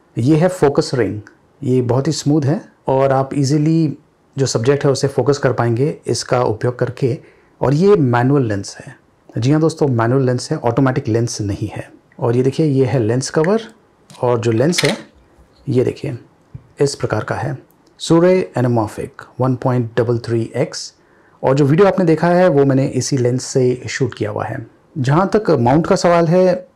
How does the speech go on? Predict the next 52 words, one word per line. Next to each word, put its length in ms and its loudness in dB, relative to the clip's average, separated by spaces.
अब 100 2
डिपेंड 220 2
करता 220 0
है 140 2
कि 120 0
आप 260 0
किस 260 0
प्रकार 340 0
के 160 -2
कैमरे 340 0
का 120 0
उपयोग 320 -2
कर 100 0
रहे 120 -2
हैं, 120 -2
तो 100 -2
accordingly 380 0
आप 120 0
जा 120 -2
सकते 280 -4
हैं। 140 -4
Sony 200 2
हो, 280 -2
Canon 240 -2
हो, 160 -6
तो 80 2
उनके 200 2
जो 100 2
माउंट 320 2
ऑप्शंस 420 -2
हैं, 180 -4
वो 220 0
आपको 220 -2
मिल 120 0
जाएगा। 440 -8
तो 60 4
दोस्तों, 260 4
ये 60 6
जो 240 2
anamorphic 400 2
लेंसेज 280 0
होते 180 0
हैं, 320 0
ये 340 0
इतने 380 0
सस्ते 340 0
नहीं 240 0
आते 220 -6
हैं। 180 -4
इनफैक्ट, 440 0
ये 260 2
जो 400 0